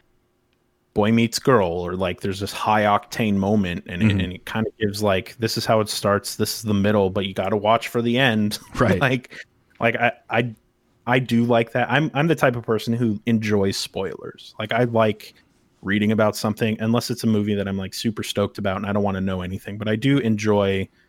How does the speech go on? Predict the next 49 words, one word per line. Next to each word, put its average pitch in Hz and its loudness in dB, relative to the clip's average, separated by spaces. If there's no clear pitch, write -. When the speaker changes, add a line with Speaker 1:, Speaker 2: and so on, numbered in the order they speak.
Speaker 1:
um, 92 -8
enjoy 107 2
a - 0
spoiler 98 -4
because 120 -2
then 131 4
I 135 4
can 135 0
go 110 6
in 104 2
and 101 -4
watch 95 -2
and 92 -6
expect - -4
it. 143 2
And 113 2
then, 107 2
like 113 0
you 131 -4
said, 120 0
with 113 0
these 113 -2
little 110 0
things 104 -2
like 98 -6
the 107 -6
green 107 0
tinges 104 -4
or 110 -2
these 107 -2
little 120 2
clues 117 -2
that 104 0
are 101 -2
in 98 -4
it, 107 -4
if - -6
I 147 0
know 127 2
how 127 2
the 123 -2
movie 117 0
ends, 113 0
I 113 0
can 101 -4
watch - -4
the - -4
whole 113 0
thing 120 -4